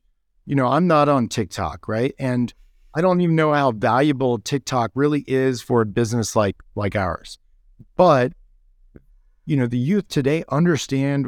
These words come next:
where the future of marketing, especially, um, you know, entrepreneurial kind of bootstrap marketing, um, uh, is going and how to, how to use that.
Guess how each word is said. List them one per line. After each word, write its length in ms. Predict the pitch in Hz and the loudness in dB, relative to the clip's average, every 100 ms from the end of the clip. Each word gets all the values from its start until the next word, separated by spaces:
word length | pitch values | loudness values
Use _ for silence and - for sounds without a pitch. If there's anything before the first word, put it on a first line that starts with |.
| - | -8
where 520 | 110 104 127 151 160 | -8 -2 2 2 2
the 120 | 131 | 0
future 420 | 113 127 127 135 127 | -4 -2 -2 0 0
of 80 | |
marketing, 680 | 101 98 107 127 120 123 127 - _ _ - | 0 -2 -2 -2 0 0 0 -4 _ _ -14
especially, 560 | - 160 156 135 104 - - _ | -4 0 2 2 0 -4 -10 _
um, 420 | - 101 92 92 - _ _ - | -8 -6 -6 -10 -14 _ _ -10
you 80 | 120 | -8
know, 80 | - | -4
entrepreneurial 760 | 139 131 - 131 139 135 127 117 | -2 -2 -2 0 2 2 2 0
kind 140 | 135 | -4
of 100 | 98 | -2
bootstrap 520 | 135 147 - 139 113 | -2 -2 0 -2 -2
marketing, 640 | 113 123 139 120 104 101 98 _ _ _ - | -2 -2 -2 -2 -4 -4 -8 _ _ _ -2
um, 480 | 117 113 104 98 - _ _ _ _ _ _ _ - | 0 2 0 -2 -6 _ _ _ _ _ _ _ -12
uh, 160 | 107 107 | -8 -4
is 200 | 120 95 | -2 0
going 440 | 123 117 139 185 - _ | 0 0 0 -2 -4 _
and 140 | 127 120 | -4 -2
how 160 | 135 | 0
to, 240 | 127 107 95 | 0 -2 -6
how 180 | - 147 | -4 -2
to 100 | 117 | -2
use 340 | 104 143 139 | 0 -2 -2
that. 260 | - 78 | -8 -12